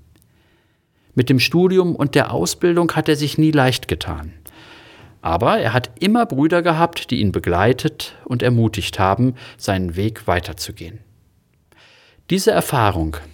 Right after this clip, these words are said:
in Mitbrüdern gute Begleiter und Ratgeber zu haben, machte er auch bei seiner längeren Beschäftigung mit der Frage, ob er die Priesterweihe anstreben sollte. Nach seiner feierlichen Profess neunzehnhundertzweiundneunzig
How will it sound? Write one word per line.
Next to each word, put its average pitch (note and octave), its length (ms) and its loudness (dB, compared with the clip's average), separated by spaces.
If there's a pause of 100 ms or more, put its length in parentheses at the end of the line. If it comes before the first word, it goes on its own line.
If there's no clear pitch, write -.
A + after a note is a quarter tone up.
(120)
in F#2 160 -4
Mitbrüdern A2+ 640 2
gute G#2 220 2
Begleiter A2+ 600 0
und D#2 220 -8
Ratgeber A#2 500 -2
zu B2+ 200 -4
haben, B2 320 0 (500)
machte - 280 -2
er G2 160 -2
auch C3 260 -2
bei C3 160 0
seiner A2+ 320 0
längeren C3+ 400 0
Beschäftigung C3 680 -2
mit A#2+ 160 -2
der G2+ 80 2
Frage, A#2+ 500 0 (320)
ob - 140 -2
er D#3+ 80 4
die F3+ 100 -4
Priesterweihe E2+ 720 0
anstreben E2+ 560 -4
sollte. D#2 420 -6 (800)
Nach - 120 -4
seiner F2 260 -2
feierlichen G#2 540 0
Profess C3+ 420 -2
neunzehnhundertzweiundneunzig G2+ 1600 0